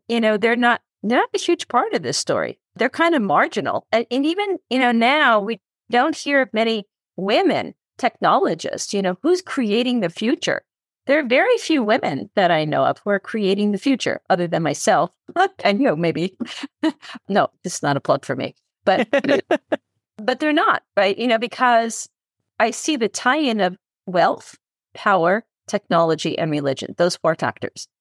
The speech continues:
Speaker 1: are like, they're, they're woven together, um, into the thread of restoring the, of, of the Adam myth and restoring the fall of Adam to divine likeness.
Speaker 2: That really, I mean, it really does fit with the if you track, like, what is going on with people like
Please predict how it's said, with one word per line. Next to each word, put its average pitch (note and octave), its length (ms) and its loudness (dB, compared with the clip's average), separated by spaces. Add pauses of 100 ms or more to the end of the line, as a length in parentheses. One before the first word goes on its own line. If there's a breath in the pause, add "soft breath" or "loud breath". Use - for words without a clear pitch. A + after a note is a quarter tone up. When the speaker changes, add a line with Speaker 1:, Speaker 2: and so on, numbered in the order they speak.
(280)
Speaker 1:
are F3 140 4
like, D#3 260 0
they're, D3+ 260 -2
they're F3 180 0
woven F#3 500 0
together, E3 520 0 (580)
um, E3+ 300 2
into G3+ 240 -2
the F3+ 120 0
thread E3+ 460 2
of E3+ 140 0
restoring E3 520 0
the, G3 180 -6
of, E3 200 0
of E3+ 160 2
the D#3+ 140 -2
Adam F3+ 300 0
myth - 280 -2 (120)
and E3+ 140 -2
restoring D#3+ 380 0
the E3 80 -4
fall D3+ 220 2
of C#3+ 160 -6
Adam E3 400 0
to D#3+ 120 -2
divine C#3+ 340 -4
likeness. - 500 -6 (240)
Speaker 2:
That D4+ 360 2
really, G#3+ 640 2 (440)
I G#3+ 120 2
mean, A#3 140 2
it A3+ 40 4
really A#3+ 340 2
does F#3+ 400 0
fit - 580 -2
with E3+ 260 2
the D3 440 2 (320)
if F#3+ 180 -2
you F#3+ 140 4
track, A#3+ 540 -2
like, E3 240 0
what D#3 160 2
is D#3+ 200 2
going D3+ 380 0
on C#3 220 2
with C3 180 -2
people D3 360 -2
like D3+ 360 0